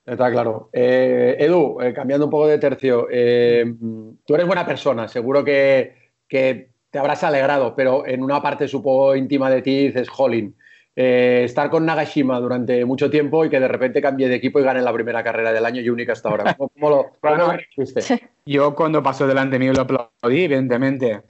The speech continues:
Speaker 2: En Nagashima el año pasado, en el dos mil dieciocho, no tenía ninguna oferta para correr en el dos mil diecinueve. Nosotros hicimos un esfuerzo muy grande porque en ese momento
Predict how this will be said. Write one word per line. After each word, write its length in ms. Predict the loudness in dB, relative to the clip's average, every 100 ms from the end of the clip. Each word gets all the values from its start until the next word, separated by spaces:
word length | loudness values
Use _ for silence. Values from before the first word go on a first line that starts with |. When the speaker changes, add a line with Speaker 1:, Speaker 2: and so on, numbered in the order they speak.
| _ -10
Speaker 2:
En 220 | -6 -4
Nagashima 1120 | -4 -4 -6 -6 -6 -4 -4 -2 0 -2 -4 -6
el 160 | -4
año 160 | -2 -2
pasado, 380 | -4 -4 -4 -2
en 100 | -4
el 60 |
dos 180 | -4 -4
mil 240 | -2 -2
dieciocho, 760 | 0 -2 0 -2 -2 -4 -2 0
no 160 | -2 0
tenía 260 | 0 0
ninguna 320 | 2 2 2 2
oferta 300 | 0 -2 0
para 200 | 0 0
correr 260 | 0 0
en 60 | -2
el 80 | -6
dos 120 | -10
mil 100 | -12
diecinueve. 520 | -12 -8 -2 0 -2 -6 _ -20 -20 _ -4
Nosotros 280 | -2 -2 -2
hicimos 280 | -2 -2
un 120 | -2 -4
esfuerzo 420 | -2 -2 0 -2
muy 280 | 0 0 0
grande 360 | 0 0 -2
porque 300 | -4 -8 -6
en 60 | -8
ese 140 | -6 -6
momento 500 | -2 -2 -2 -6